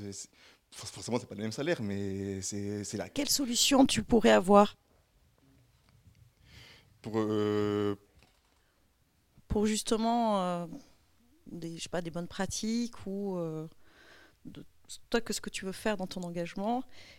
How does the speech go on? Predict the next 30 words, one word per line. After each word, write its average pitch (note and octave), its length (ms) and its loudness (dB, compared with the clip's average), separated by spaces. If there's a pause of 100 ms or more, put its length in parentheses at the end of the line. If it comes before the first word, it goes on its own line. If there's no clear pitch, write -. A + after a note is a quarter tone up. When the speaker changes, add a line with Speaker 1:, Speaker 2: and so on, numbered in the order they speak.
Speaker 2:
et - 60 -6
par F3 160 -4
rapport F3 240 -6
à G3+ 40 -4
ce - 80 -8
que G3 100 -10
tu - 160 -10
nous F#3 100 -10
dis. E3+ 220 -14 (420)
Speaker 1:
Bah, - 140 -12
bon, G#2 320 -4
là, G#2+ 300 -2
on A2+ 100 0
s'est A#2 120 -4
un G#2 80 -2
peu A#2+ 160 -4
éloigné A2+ 260 -2
par - 140 -8
rapport G#2 420 -4
à, F#2+ 280 -4 (140)
à G#2+ 80 -4
l'écologie. B2 480 -2 (800)
Speaker 2:
Euh, D#3+ 180 -8
non, C4 200 4 (720)
on F#3+ 140 0
est F3 40 0
en F3+ 80 0
plein F3+ 200 2
dedans. A#3 340 2 (1700)
Speaker 1:
Hmm, A#2 520 -4